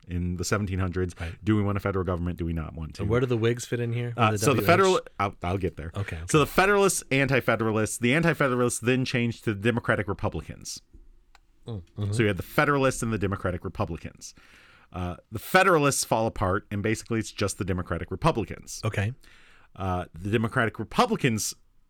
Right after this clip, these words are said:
Speaker 1: split, uh, and you end up with basically the Democrats
Speaker 2: Mm-hmm.
Speaker 1: a-, and the Whigs.
Speaker 2: Mm.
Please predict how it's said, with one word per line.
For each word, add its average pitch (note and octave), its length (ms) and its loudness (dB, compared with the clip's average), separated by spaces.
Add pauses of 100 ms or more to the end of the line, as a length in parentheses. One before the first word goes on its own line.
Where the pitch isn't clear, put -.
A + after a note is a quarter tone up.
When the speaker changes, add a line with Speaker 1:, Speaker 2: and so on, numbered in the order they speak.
(680)
Speaker 1:
split, - 680 -4 (540)
uh, G2+ 140 -4
and A#2+ 140 2
you B2 60 4
end A#2+ 100 2
up A#2+ 100 -2
with A#2+ 220 -2 (180)
basically G2+ 360 0
the F#2 140 0
Democrats G#2 840 -2 (320)
Speaker 2:
Mm-hmm. G2+ 260 -6
Speaker 1:
a-, B2 100 -6 (140)
and G#2 160 2
the F#2 60 2
Whigs. F#2+ 560 0 (380)
Speaker 2:
Mm. A#2+ 300 -8